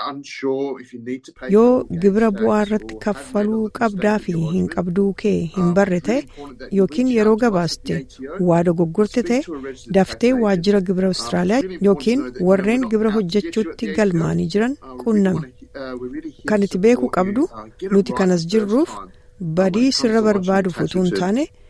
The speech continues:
Speaker 2: keessattuu yeroo jalqabaaf deebii gibiraa hojjechiiftu yoo dogoggorte,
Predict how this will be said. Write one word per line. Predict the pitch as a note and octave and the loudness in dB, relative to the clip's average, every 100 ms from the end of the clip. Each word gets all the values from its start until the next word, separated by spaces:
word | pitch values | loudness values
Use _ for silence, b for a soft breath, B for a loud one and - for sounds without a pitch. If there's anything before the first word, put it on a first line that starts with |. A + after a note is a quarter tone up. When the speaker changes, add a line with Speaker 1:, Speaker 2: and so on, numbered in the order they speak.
| b - | b -6
Speaker 2:
keessattuu | - F#3 - G#3+ G#3+ - D4 | 0 0 0 -2 -2 -2 -2
yeroo | A3+ G#3 A3+ | 0 2 4
jalqabaaf | A#3 A#3+ - - F3 E3+ - - - | 2 0 -2 -4 -2 -2 -6 -16 -4
deebii | F3+ F#3 G3 G#3 | 2 2 2 0
gibiraa | G#3 F#3 G3+ G3+ - | -2 -2 -2 -4 -4
hojjechiiftu | E3+ G3+ A#3 - A3 - E3+ | -2 2 2 2 -2 -2 0
yoo | F#3+ | 4
dogoggorte, | G#3+ A3+ A3 G3+ B3+ - | 4 2 0 -2 -2 -4